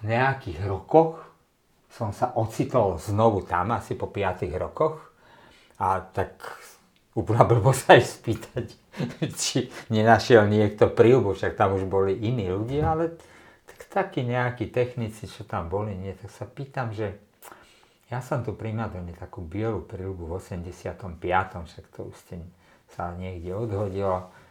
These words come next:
A on tak hovorí, bielu príľbu? No, no, je, že tak i-, idem sa dačo pozrieť. Tak odišiel normálne a on mi tú príľbu doniesol. No, lenže, čo ro-, urobili chlapci s príľbou, tí oni,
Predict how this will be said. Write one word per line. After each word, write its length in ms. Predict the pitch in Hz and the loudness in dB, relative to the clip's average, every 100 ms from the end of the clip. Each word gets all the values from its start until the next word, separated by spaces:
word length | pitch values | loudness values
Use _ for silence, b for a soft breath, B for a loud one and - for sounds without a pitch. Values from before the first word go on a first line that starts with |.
| B B | B B
A 60 | _ | _
on 100 | 117 | -12
tak 200 | 120 143 | -10 -10
hovorí, 240 | 151 147 | -8 -8
bielu 360 | 95 127 175 202 | -8 -6 -4 -6
príľbu? 520 | 196 135 147 165 165 165 139 - _ B B B B B B B B _ - | -6 -6 -4 -4 -4 -4 -6 -12 _ B B B B B B B B _ -8
No, 100 | 175 190 | -2 -2
no, 200 | 170 170 | -2 -4
je, 220 | 160 165 165 147 - | -2 -2 -4 -8 -12
že 160 | 143 151 147 - _ | -6 -6 -6 -12 _
tak 300 | - - - | -20 -14 -4
i-, 280 | 190 180 | -4 -2
idem 240 | 185 151 120 | 0 0 0
sa 160 | - | -2
dačo 320 | 120 113 - - | -4 -4 -6 -8
pozrieť. 560 | - 104 92 78 - | -4 -2 -4 -8 -10
Tak 60 | 90 | -4
odišiel 600 | 95 107 117 - 139 139 | -4 -2 -6 -4 -2 -2
normálne 600 | 127 123 120 113 110 104 107 b b b b _ | -4 -4 -4 -4 -6 -8 -12 b b b b _
a 160 | 90 | -10
on 80 | 101 | -6
mi 140 | 110 | -4
tú 160 | 117 101 | -4 -8
príľbu 380 | - 92 98 87 | -8 -6 -6 -6
doniesol. 680 | 80 82 80 80 - - - _ _ - - _ _ B B B B B B B B B - | -6 -6 -8 -12 -18 -20 -20 _ _ -20 -20 _ _ B B B B B B B B B -4
No, 200 | 131 156 107 - _ - | 4 4 4 -2 _ 0
lenže, 800 | 110 104 95 95 101 131 - _ | 4 4 4 2 2 0 -4 _
čo 240 | - - 208 | -8 0 4
ro-, 120 | 139 | 4
urobili 420 | 104 101 92 87 | 4 4 2 -2
chlapci 460 | 82 101 85 - 87 | -4 -4 -4 -8 -14
s 120 | - | -14
príľbou, 520 | - 85 85 82 80 | -10 -8 -6 -6 -8
tí 160 | - 92 | -8 -6
oni, 360 | 82 82 82 | -6 -8 -10